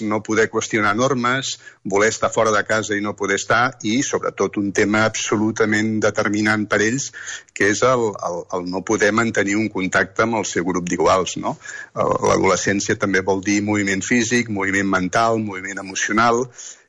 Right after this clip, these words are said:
i tot això en aquests moments està contingut, està reprimit, eh, i, diguéssim, no està, no es pot deixar, eh,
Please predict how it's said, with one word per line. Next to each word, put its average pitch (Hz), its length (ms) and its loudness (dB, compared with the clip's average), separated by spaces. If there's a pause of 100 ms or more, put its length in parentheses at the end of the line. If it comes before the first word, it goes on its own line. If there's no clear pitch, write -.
(140)
i 92 80 -4
tot 90 240 -4
això 98 320 2
en 110 100 0
aquests 98 280 -2
moments 101 340 0
està 107 320 2
contingut, 110 720 0
està - 260 0
reprimit, 117 560 0 (320)
eh, 92 400 2
i, 92 140 0
diguéssim, 101 480 0 (500)
no 104 160 4
està, 113 340 2 (100)
no 113 120 0
es - 80 -6
pot 113 240 -2
deixar, 110 360 0 (200)
eh, 92 160 -8